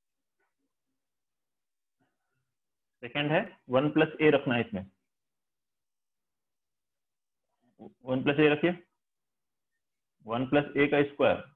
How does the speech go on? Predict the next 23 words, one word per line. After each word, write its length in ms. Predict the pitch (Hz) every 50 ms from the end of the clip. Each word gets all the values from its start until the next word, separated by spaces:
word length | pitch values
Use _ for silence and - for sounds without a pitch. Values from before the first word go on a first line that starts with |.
| _ _ _ _ _ _ _ _ _ _ -
माइनस 320 | 120 120 127 135 135 - -
टू 120 | - 147 139 113 - - - _ _ _ _ _
a 140 | - 123 131 131
plus 160 | 135 143 143 147
one 140 | 143 147
into 220 | 147 147 147 165 175 202 196 - _ _
one 160 | - 139 143
plus 200 | - 143 143 -
a, 60 | 123
one 180 | 117 120 131 131
plus 160 | 131 139 131 131
a 100 | 135 135
का 120 | 135 139
स्क्वायर 320 | 139 - - - 120 98 95 - _ _ _ _ _ _ _ _ _ _ _ _ _ _ _ _ _ _ -
plus 180 | 123 123 127 - -
a 100 | 135 139 147
into 260 | 147 147 143 - 139 - -
a 160 | 131 131 135
minus 260 | 139 135 139 143 -
one 180 | - 120 101 95 95 - - _ _ _ _ _ _ _ _ _ _ _ _ _ _ _ _ _ _ _ _ _
less 200 | 117 120 123 123
than 160 | 131 139 139 139
zero। 200 | 135 110 95